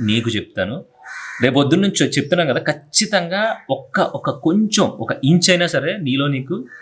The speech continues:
తేడా కనిపిస్తుంది. అలా కనిపించకపోతే కనుక మళ్ళీ నాకు కామెంట్ చేయి, "ఎరా ఏదో పెద్ద తేడా కనిపిస్తుంది అన్నావు." "ఏం లేదు, అంతా మామూలుగానే ఉందని చెప్పు, నేను ఓడిపోయానని ఒప్పుకుంటాను."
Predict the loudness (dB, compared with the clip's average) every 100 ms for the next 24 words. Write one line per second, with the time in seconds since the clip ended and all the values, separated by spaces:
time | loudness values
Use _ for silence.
0 | 2 4 2 -2 -2 -4 -6 -14 -20 -20
1 | -20 -14 -2 2 2 2 0 -2 -4 -4
2 | -2 0 0 -2 -4 -8 _ _ _ -2
3 | 0 2 0 2 0 0 -2 -6 -10 -8
4 | 2 4 4 0 -6 -14 -6 0 0 2
5 | 4 4 2 -2 -4 -2 0 -2 -6 _
6 | _ _ 0 2 2 2 2 0 2 2
7 | 2 2 2 2 0 0 -2 -4 -12 _
8 | _ _ -2 2 2 0 -6 -6 -8 -8
9 | -18 _ _ _ 0 4 4 2 2 0
10 | -2 -6 -10 -10 -10